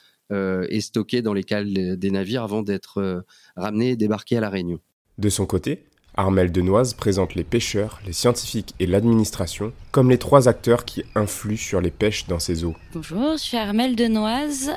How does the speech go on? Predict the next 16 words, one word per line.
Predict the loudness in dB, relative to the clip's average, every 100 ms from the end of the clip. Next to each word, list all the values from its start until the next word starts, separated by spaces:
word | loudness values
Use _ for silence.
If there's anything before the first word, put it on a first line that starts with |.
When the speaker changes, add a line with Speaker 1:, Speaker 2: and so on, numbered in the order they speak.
| -6
Speaker 3:
Euh, | -6 -4 -2 -4
je | -4
suis | -8 -6 -4
responsable | -2 -4 -8 -6 -4 -6 -4
de | -4
la | -2 -2
gestion | -2 -4 -2 -2
des | -2
ressources | -4 -4 -4 -4 -8
et |
politique | -4 -4 -4 -6 -6 -4
environnementale | -4 -4 -4 -4 -2 -4 -6 -8 -6 -6 -6
pour, | -2 0 2 2
euh, | 2 2 2 2
la | 2 0 -2
sapmer. | -2 -2 0 -4